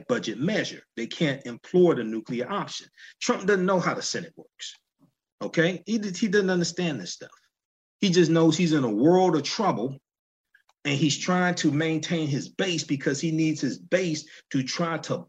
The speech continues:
block impeachment of him, 'cause he knows the Democrats are going to impeach him. He knows this. When they take control of the House after Mueller's report,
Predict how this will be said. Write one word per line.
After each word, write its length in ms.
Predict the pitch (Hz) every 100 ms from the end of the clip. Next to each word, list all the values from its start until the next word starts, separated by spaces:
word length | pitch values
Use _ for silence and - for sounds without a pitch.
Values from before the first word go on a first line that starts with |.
| _
block 600 | 131 226 196 131 - - _ _ _ _ _ _ _ _ _ _ _ 156
impeachment 760 | 147 139 - 269 262 117 101
of 180 | 95 -
him, 140 | - - _ _ _ _ _ _ _ _ -
'cause 220 | 170 -
he 160 | 175 143
knows 640 | 143 196 220 196 175 156
the 100 | 143
Democrats 720 | 110 190 202 143 135 123 120 -
are 120 | 131
going 340 | 107 156 139
to 180 | 131 120
impeach 360 | 107 - 117 -
him. 100 | - _
He 120 | 135
knows 380 | 127 147 175 -
this. 180 | -
When 80 | 110
they 120 | 135
take 180 | 151 165
control 340 | 151 135 156 151
of 60 |
the 80 | 151
House 320 | 135 113 120 - - - -
after 400 | 135 156 - 165
Mueller's 540 | 156 156 156 160 160 139
report, 520 | 156 - 113 117